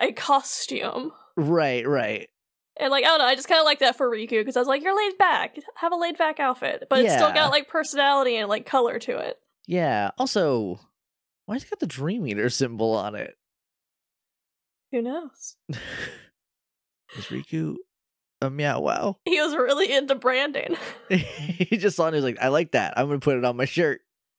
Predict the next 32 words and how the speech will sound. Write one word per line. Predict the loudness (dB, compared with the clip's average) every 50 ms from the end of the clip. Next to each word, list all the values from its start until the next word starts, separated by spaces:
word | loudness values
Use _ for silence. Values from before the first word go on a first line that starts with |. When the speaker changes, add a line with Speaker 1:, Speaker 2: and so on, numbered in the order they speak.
| _ _ _ 0
Speaker 1:
Yeah, | 0 2 2
y-, | 0 -2 -2 -2
you | 0 4 6
know, | 6 6
like, | 6 4 4
whenever | 4 4 4 4 4
w-, | 2 2 2 0
w-, | 0 0 2
someone | 4 4 6 6 4 4
wears, | 2 2 4
like, | 4 2 2
a | 2
full | 2 2 4 6 6 4
Adidas | 4 2 0 -2 0 2 0 2 2
outfit? | 2 2 2 0 0 -2 -2 -2 -4 -6 _ _ _ _ _ _
Speaker 2:
Right. | 0 2 4 4 4 2 2 2 2 0 0 0 -2 -4
Speaker 1:
This | -4 -2 0
is | 0 2 4
Speaker 2:
<laughs> |
Speaker 1:
that, | 6 6 6 6 4
Speaker 2:
This | 2 0
Speaker 1:
but | 0
Dream | -2 -2 -2 -2 -2 -2 2
Speaker 2:
is, | 2
this | 2 4
is | 4 2
Speaker 1:
Eaters? | 2 4
Speaker 2:
his | 4 4 4 2 -2 -8 _ 0
tracksuit | 2 2 2 2 2 0 0 0 2
Dracula | 2 2 2 2 2 0 0 2 0
outfit. | 0 0 -2 -2 -4 -4 -6 -6 -6 -8 -12 -16 _ _ _
<laughs> | 2 2